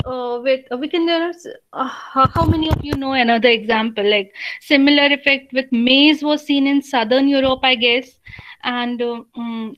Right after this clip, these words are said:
in China, we can see the similar effect with sweet potato. Okay, now what happened? Now a tragedy took place. Tragedy strikes in eighteen forty-four, which we call as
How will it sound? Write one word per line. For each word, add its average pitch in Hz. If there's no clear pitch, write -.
in 285
China, 269
we 254
can 269
see 269
the 277
similar 262
effect 269
with 359
sweet -
potato. 190
Okay, 233
now 359
what 359
happened? 180
Now 311
a 294
tragedy 214
took 226
place. -
Tragedy 302
strikes 330
in 330
eighteen 285
forty-four, 208
which 240
we 277
call 262
as -